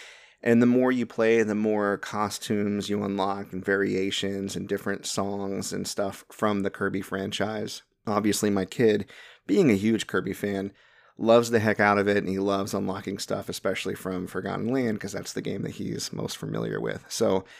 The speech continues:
if you're at all a Kirby fan and you enjoy local minigames, if you enjoy, you know, the Fall Guys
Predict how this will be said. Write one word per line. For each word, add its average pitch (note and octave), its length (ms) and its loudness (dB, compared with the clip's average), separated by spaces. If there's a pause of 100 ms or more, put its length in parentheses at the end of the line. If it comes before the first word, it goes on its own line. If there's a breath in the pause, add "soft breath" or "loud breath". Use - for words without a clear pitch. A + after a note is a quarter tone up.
(260 loud breath)
if - 160 -6
you're A#2+ 140 4
at G#2+ 80 2
all B2 240 4
a A#2+ 60 2
Kirby A2 360 0
fan A#2 580 0 (440 soft breath)
and G#2 240 -2
you G#2 180 0
enjoy G#2 720 0 (560)
local G#2 380 2
minigames, G2+ 1000 -2
if - 100 -16
you F#2+ 140 -4
enjoy, F2+ 280 -2
you F2+ 200 -2
know, F2 240 -8
the - 140 -10
Fall F2+ 400 -4
Guys F2 480 -6